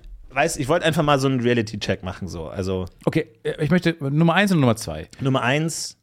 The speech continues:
Speaker 2: Du pinkelst.
Speaker 1: Ja. Wird dann noch mal sozusagen abge-, abgewischt oder nicht?
Speaker 2: Abgeschüttelt? Vielleicht.
Speaker 1: Abgeschüttelt,
Speaker 2: Am Pissoir.
Speaker 1: aber,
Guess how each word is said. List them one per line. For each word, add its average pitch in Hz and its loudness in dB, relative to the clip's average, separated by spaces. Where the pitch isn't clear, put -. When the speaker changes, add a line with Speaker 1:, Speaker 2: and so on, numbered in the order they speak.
Speaker 2:
Du 160 -2
pinkelst. 87 -2
Speaker 1:
Ja. 98 -2
Wird 135 0
dann 143 0
noch 139 0
mal 131 2
sozusagen 117 0
abge-, 147 -4
abgewischt 156 -4
oder 101 0
nicht? 85 -12
Speaker 2:
Abgeschüttelt? 147 0
Vielleicht. 101 -2
Speaker 1:
Abgeschüttelt, 131 2
Speaker 2:
Am 175 4
Pissoir. 147 4
Speaker 1:
aber, - -